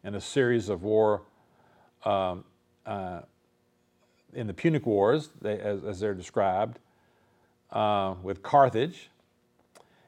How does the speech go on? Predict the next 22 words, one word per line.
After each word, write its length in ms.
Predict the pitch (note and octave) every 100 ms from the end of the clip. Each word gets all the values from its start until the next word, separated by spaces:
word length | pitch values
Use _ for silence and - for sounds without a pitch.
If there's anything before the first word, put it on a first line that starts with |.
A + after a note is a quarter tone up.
| -
And 220 | C#3+ D3+
then 120 | A#3+
in 120 | B3
the 60 | D#3+
second 360 | - B3 B3 G#3
century 400 | E3 C3 C3+ A2+
B 220 | A2+ G#2+
C, 300 | - A2+ B2
the 60 |
time 320 | A#2+ C#3+ D3 C3+
we're 100 | A2+
talking 380 | C#3 C3 B2+
about 280 | A2+ A2 G2
here, 460 | G2 D#3 G#2+ G2+ A#2+ _ _ _ _ _ _ -
in 140 | A2
the 80 | A2
one 300 | A2 B2 A#2
seventies, 680 | - - C3 A#2+ A#2 A#2 A2+
sixties, 380 | C#3 - B2 -
fifties, 400 | C3 A2 A2+ -
forties, 640 | D3+ C#3 A2+ A2+ G#2 - _ _ _ _ _ _ _ - B2
the, 540 | C#3 C#3 C#3 C3 B2+